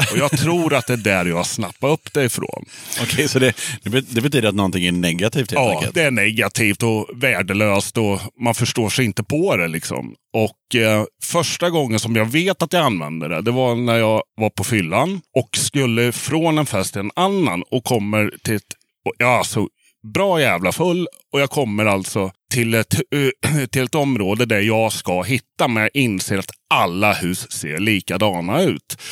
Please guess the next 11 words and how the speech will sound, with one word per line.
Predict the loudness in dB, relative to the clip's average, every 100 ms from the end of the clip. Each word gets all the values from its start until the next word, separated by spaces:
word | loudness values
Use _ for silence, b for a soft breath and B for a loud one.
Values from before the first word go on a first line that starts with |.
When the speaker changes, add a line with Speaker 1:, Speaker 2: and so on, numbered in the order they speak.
| B B
Speaker 1:
Så | 0
efter | 0 0 -2
väldigt | 0 0 0 -2 -4 _ -10
mycket | -2 -2 -2 -4 0
om | 2 2
och | 2
men | 2 2 0
så | 0 0
kommer | 0 2
jag | 2 2
rätt | 0 -2